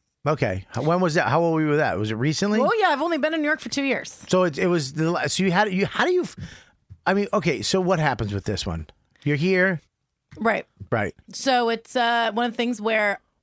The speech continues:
Speaker 2: again, I was working, doing comedy at
Speaker 1: Yeah.
Speaker 2: night, and then temping, working a day job during the day,
Speaker 1: Okay.
Speaker 2: and just always tired and always run down. And it's like, "Oh, can we go to dinner?" And I was just always, I'm knocked down, drag out, tired all the time.
Speaker 1: Right.
Speaker 2: And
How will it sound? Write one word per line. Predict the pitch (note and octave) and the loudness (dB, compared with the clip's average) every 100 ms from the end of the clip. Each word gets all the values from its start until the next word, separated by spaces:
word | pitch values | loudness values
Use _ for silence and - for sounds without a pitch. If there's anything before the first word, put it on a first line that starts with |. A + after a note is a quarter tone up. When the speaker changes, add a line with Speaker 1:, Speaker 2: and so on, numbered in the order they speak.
| - | -8
Speaker 2:
again, | G3 G#3 | -4 -2
I | G#3+ | -2
was | F#3+ E3+ | -4 -4
working, | G3 G3 G#3+ | -4 -4 -4
doing | G#3 G#3+ G#3 G3+ _ | -2 0 -2 -6 _
comedy | G3 F#3 G3+ A#3+ | -4 -2 -2 -2
at | C4 A3 | -2 -2
Speaker 1:
Yeah. | |
Speaker 2:
night, | G3+ A3 A#3+ - | 0 -2 -4 -8
and | G3 G3+ | -6 -2
then | G3+ G3 G3 F#3+ | 0 0 -2 -4
temping, | - G#3+ G3 A3+ A3+ | -4 -4 -4 -4 -4
working | A3 G#3 | -4 -6
a | G3 | -4
day | F#3+ F#3+ | -2 -2
job | G#3 G#3 | -2 -2
during | A3+ A#3 | -2 -2
the | A#3 | -2
day, | F#3 F3+ | 0 0
Speaker 1:
Okay. | C3 - | 0 0
Speaker 2:
and | A2 D#3 | 0 -2
just | G3+ - | -6 -4
always | G3+ G3+ A3 | -2 -2 -2
tired | - G3 G3 G3 G3 G3+ | -2 0 0 2 0 0
and | F#3 | -2
always | F#3 G3+ F3+ | -2 -2 -2
run | G#3+ G3+ | -2 -2
down. | G3 F#3+ F#3+ F#3 | 0 2 2 0
And | F3+ | -2
it's | F3 | -6
like, | G3+ A3 | -6 -6
"Oh, | G#3 | -6
can | F#3+ | -6
we | F3+ | -4
go | F3+ | -4
to | |
dinner?" | F3+ C4+ C4 A#3+ | -4 -4 -2 -4
And | G3+ G3 | -4 -4
I | |
was | F#3 | -4
just | F3 | -4
always, | G3 G3+ F3+ | -2 -4 -4
I'm | G3+ | -2
knocked | G3+ F#3+ - | 0 -2 -2
down, | F#3 | -4
drag | F#3 F3+ | -2 -2
out, | A3 A3 | -2 -2
tired | C#4+ C#4+ | 0 0
all | |
the | F#3+ | -2
time. | F#3+ F3+ G3+ - - - | -2 -2 -4 -8 -8 -4
Speaker 1:
Right. | A#2+ F#2 F2+ | -2 -4 -6
Speaker 2:
And | G#3 G3+ G3 G3 | -2 0 0 -2